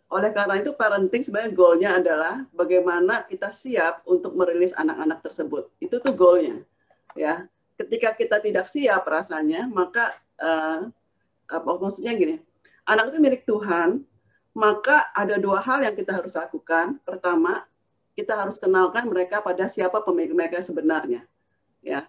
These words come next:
kami adalah wakil Tuhan saja, tapi pemilik mereka adalah Tuhan, dan itu harus mereka tahu, gitu.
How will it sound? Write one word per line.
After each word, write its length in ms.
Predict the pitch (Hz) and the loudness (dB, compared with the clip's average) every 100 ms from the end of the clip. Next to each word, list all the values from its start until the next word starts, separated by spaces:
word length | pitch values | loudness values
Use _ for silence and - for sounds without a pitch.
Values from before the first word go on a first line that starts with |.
| _ | _
kami 240 | 160 214 | -4 -2
adalah 380 | 214 175 165 190 | 0 2 2 2
wakil 320 | 160 - 170 | -2 0 -2
Tuhan 320 | 165 165 170 | -2 -4 -2
saja, 600 | 151 160 143 151 156 165 226 | -4 -4 -4 -2 -2 -4 -10
tapi 260 | 160 214 | -8 -8
pemilik 380 | 208 165 175 214 | -6 2 2 2
mereka 380 | - 175 170 185 | 0 -4 -2 -6
adalah 260 | 165 160 185 | -4 -4 -8
Tuhan, 380 | 147 143 135 127 | -12 -10 -10 -6
dan 140 | 139 | -6
itu 160 | 170 226 | -6 -6
harus 320 | 226 165 120 110 | -4 -4 -4 -6
mereka 260 | 160 175 | -4 -4
tahu, 460 | 180 175 160 165 - _ _ _ _ _ | 0 2 4 2 -2 _ _ _ _ _
gitu. 400 | - - 117 | -10 -8 -8